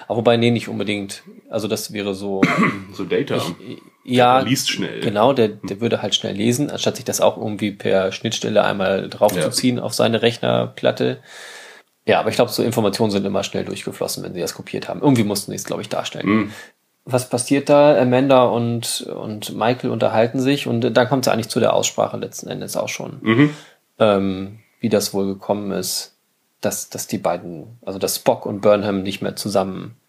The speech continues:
Speaker 1: in einem Raum sein können.
Speaker 2: Ja, alle vier. Sie sagt, äh, wir können nicht mehr alle vier zusammen sein. Ähm, also Sarek,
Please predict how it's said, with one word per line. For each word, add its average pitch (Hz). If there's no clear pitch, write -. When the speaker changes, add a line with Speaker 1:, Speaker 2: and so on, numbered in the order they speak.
Speaker 1:
in 120
einem 110
Raum 110
sein 107
können. -
Speaker 2:
Ja, 117
alle 110
vier. -
Sie 87
sagt, -
äh, 90
wir 90
können 110
nicht 101
mehr 104
alle 90
vier -
zusammen -
sein. 87
Ähm, 78
also 73
Sarek, 71